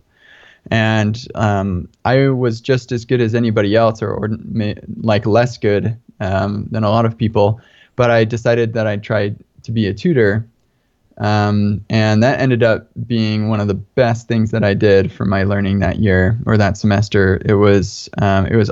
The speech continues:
awesome. Uh, so I, like, it forced me to get the homework finished earlier so that I could help other people do it. And, uh, and in the, like, so I, I learned first by doing the homework, and then when I was teaching somebody else, I learned where my,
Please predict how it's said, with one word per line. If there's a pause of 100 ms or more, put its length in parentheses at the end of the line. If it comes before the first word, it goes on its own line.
awesome.
Uh,
so (340)
I,
like,
it
forced
me
to
get
the (120)
homework (300)
finished (100)
earlier (360)
so
that
I
could
help
other
people
do
it. (440)
And,
uh, (300)
and (140)
in
the, (200)
like, (140)
so
I,
I
learned
first
by
doing
the
homework,
and
then
when
I
was
teaching
somebody
else,
I
learned
where
my,